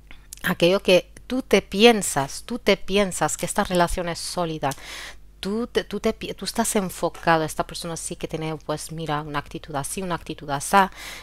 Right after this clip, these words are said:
En el caso de que estés conociendo a alguien, en el caso de que no, pues yo veo que vas a salir con tus amigos o lo que sea, te vas a arreglar, tú estás súper bien, esta semana estás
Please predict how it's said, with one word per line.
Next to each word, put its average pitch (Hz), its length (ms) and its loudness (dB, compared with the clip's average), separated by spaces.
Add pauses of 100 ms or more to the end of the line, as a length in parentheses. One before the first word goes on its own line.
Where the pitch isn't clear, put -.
En 170 100 2
el 160 120 4
caso - 260 0
de 202 80 2
que 185 100 -2
estés 185 220 -2
conociendo 147 540 -4
a 180 80 10
alguien, 196 320 4 (340)
en 175 80 0
el 160 140 0
caso 165 260 0
de 196 160 0
que 185 140 2
no, 185 140 0
pues 175 200 -4
yo 160 140 -2
veo 180 180 -2
que 175 100 0
vas 165 160 2
a 190 40 0
salir 180 640 0 (160)
con 165 160 -6
tus - 180 -8
amigos 165 420 -2
o 156 40 -2
lo 147 120 -4
que - 120 -16
sea, 190 200 4
te 180 120 -2
vas 165 200 -2
a 180 40 4
arreglar, 160 500 4 (380)
tú - 100 -12
estás - 220 -8
súper 165 300 -4
bien, 160 160 2
esta 185 220 -4
semana 160 280 -4
estás 175 420 2